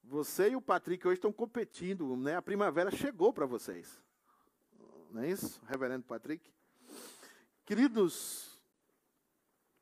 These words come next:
nós temos agora, Jesus está falando de um perdido que ele sabe que está perdido e ele sabe voltar. Esse cara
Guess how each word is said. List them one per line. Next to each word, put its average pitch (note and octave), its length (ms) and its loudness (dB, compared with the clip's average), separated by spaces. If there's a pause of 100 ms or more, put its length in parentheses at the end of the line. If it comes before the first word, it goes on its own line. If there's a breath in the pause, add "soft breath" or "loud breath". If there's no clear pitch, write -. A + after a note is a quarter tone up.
(200)
nós B3+ 240 6
temos C4+ 300 6
agora, G#3+ 560 6 (360)
Jesus D#3 320 2
está G3+ 240 2
falando D3+ 540 0 (1040)
de E3+ 140 0
um B3 100 8
perdido A3+ 680 4 (1700)
que F#3+ 140 -2
ele A#3+ 240 10
sabe C4+ 560 2
que A#3 100 -10
está A3+ 240 0
perdido D#3+ 560 -2 (1200)
e F3 80 6
ele E3 100 6
sabe F3 280 2
voltar. E3+ 440 -4 (2000)
Esse F3 200 0
cara A#3+ 580 4